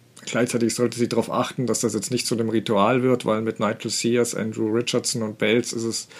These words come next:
wird der nächste dann ihr vierter Trainer in zwölf Monaten. Da muss man dazu sagen, dass einige auch wirklich nur kurz angelegt waren. Aber es ist halt nur so, dass sie natürlich verdammt viele Stimmen hört in kurzem Zeitraum, verschiedene Stimmen, die ihr vielleicht andere Dinge sagen.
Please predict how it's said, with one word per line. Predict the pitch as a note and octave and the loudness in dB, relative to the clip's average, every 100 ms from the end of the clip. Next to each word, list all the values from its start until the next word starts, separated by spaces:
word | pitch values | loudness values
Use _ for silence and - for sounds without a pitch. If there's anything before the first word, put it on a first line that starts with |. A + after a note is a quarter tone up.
| - - | -18 -8
wird | - G#2+ | -2 4
der | A2 | 6
nächste | A#2 - B2+ | 6 4 4
dann | A2 | 4
ihr | G#2 | 4
vierter | G2 B2+ A2+ G2+ | 4 4 4 2
Trainer | A2+ A#2 A2 | 2 2 0
in | |
zwölf | - G#2 A2 A2+ | 0 2 2 2
Monaten. | A2+ C#3 - C#3+ D3+ - - - - - _ | 4 4 4 2 0 -4 -18 -20 -20 -20 _
Da | A2 | -2
muss | A#2+ C3+ D3 | 2 2 4
man | B2+ | 4
dazu | A#2 - | 4 4
sagen, | C3+ C#3 B2+ | 4 6 6
dass | A#2 - | 2 2
einige | A2+ B2 A#2+ A2+ | 2 2 4 4
auch | B2 | 4
wirklich | A#2+ A#2+ | 0 0
nur | B2 | -2
kurz | - B2+ B2 - | 2 2 2 -2
angelegt | - - - - C3+ D3 C#3+ D3 - | -6 -12 -12 -2 2 6 6 6 4
waren. | C3+ C#3+ D#3 E3 - - - - | 4 6 6 4 -4 -18 -20 -4
Aber | A2 B2+ B2+ | 2 6 6
es | |
ist | B2+ - | 4 2
halt | B2+ | 2
nur | C3 | 2
so, | A#2 C3 | 2 4
dass | C3 A#2+ | 4 2
sie | |
natürlich | A#2+ A#2 A#2 A2+ | 0 0 0 0
verdammt | - A2+ B2+ - | 0 0 0 -2
viele | C3 B2+ | 0 2
Stimmen | - D3 C#3+ A2+ | 4 6 6 4
hört | G#2+ G#2+ | 2 0
in | A2 | 0
kurzem | G#2 A2 - G#2+ | -2 -2 -2 -2
Zeitraum, | G2+ A2+ - A#2+ A#2+ | 0 0 2 -2 -2
verschiedene | A2+ B2+ B2 B2+ | -2 -2 0 -2
Stimmen, | A#2+ C3 B2+ B2+ B2+ | -2 0 -2 -2 -4
die | C3 | -2
ihr | A2+ | 0
vielleicht | A2+ A2 | 0 0
andere | - B2 A#2+ A2 | 0 2 2 2
Dinge | B2 C3+ B2 | 2 0 0
sagen. | B2 B2 C3 C#3 | 0 0 0 -4